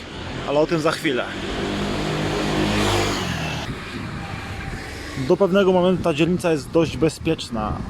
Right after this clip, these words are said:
ale później już zaczynają się, że tak powiem, delikatne kłopoty, w zależności, o której godzinie będziemy się tam wybierać.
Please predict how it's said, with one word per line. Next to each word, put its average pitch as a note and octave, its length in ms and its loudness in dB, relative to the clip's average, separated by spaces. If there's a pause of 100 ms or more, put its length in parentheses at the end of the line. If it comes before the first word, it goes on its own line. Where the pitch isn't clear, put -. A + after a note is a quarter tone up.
(200)
ale C#3 320 2 (160)
później D#3 360 2
już D3 120 4
zaczynają C#3+ 480 0
się, C#3 380 -2 (580)
że - 80 -12
tak - 120 -4
powiem, D3+ 680 2 (680)
delikatne E3+ 640 4
kłopoty, F#3 500 6
w E3 40 2
zależności, E3+ 500 2
o D#3 40 -2
której F3 280 4
godzinie D#3+ 400 2
będziemy D#3 360 2
się D3 260 -4
tam D3 180 -2
wybierać. C3+ 380 2